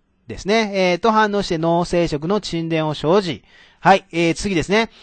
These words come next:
えー、このエフイーさんプラスは、はい、こち-、こちらですね。はい。えー、ホニャララ水溶液と、お-、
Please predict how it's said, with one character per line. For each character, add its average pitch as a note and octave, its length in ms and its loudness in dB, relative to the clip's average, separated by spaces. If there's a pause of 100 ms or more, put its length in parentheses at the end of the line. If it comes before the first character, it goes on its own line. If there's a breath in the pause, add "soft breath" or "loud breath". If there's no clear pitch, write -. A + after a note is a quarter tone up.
(180 loud breath)
え B2 1200 -2
ー、 - 40 -20
こ F3+ 120 -2
の F3+ 140 0
エ F#3+ 100 2
フ G#3+ 140 2
イ A3+ 80 4
ー - 20 4
さ G#3 180 0
ん G#3+ 60 -2
プ A3+ 100 0
ラ G3+ 100 4
ス - 120 -4
は、 D3 100 4
は D#3+ 140 2
い、 D3+ 60 -2
こ D#3 160 -2
ち-、 F3 260 -4
こ D#3 140 -6
ち D#3 60 -4
ら D#3+ 120 2
で C3+ 80 0
す B2+ 80 -12
ね。 E3+ 360 0 (1080)
は - 320 2
い。 G#2+ 140 -4 (320 soft breath)
え C3 340 0
ー、 A#2 40 -4
ホ D3 120 -4
ニ D#3+ 60 -2
ャ D#3+ 100 0
ラ D#3+ 120 2
ラ D#3 60 0
水 F#3 260 -2
溶 F#3 380 4
液 D3 220 -4
と、 A3 280 4
お-、 D3+ 320 4